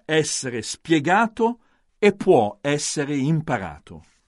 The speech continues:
Uno dei paradossi delle scritture, dove vengono fatte due affermazioni che sembrano essere contrarie, eppure sono entrambe vere, lo troviamo riguardo al peccato.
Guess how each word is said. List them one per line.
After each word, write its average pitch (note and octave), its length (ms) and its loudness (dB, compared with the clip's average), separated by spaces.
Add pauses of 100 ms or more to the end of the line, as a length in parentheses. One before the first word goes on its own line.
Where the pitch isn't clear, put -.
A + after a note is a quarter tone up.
(1200)
Uno B3+ 320 6
dei C3 180 2
paradossi D#3 640 0
delle C3 220 -2
scritture, G#2+ 640 -6
dove A2+ 260 -2
vengono B2+ 400 0
fatte A#2+ 540 0
due D#3+ 180 4
affermazioni C3 680 -2
che A2+ 140 -10
sembrano A#2+ 640 2
essere A2 420 -6
contrarie, A#2+ 800 0 (300)
eppure D#3 580 4
sono A2+ 260 -2
entrambe D3+ 600 2
vere, A3 460 4 (640)
lo D3+ 200 0
troviamo B2 680 2
riguardo B2+ 520 0
al C3 140 -6
peccato. E2 800 -12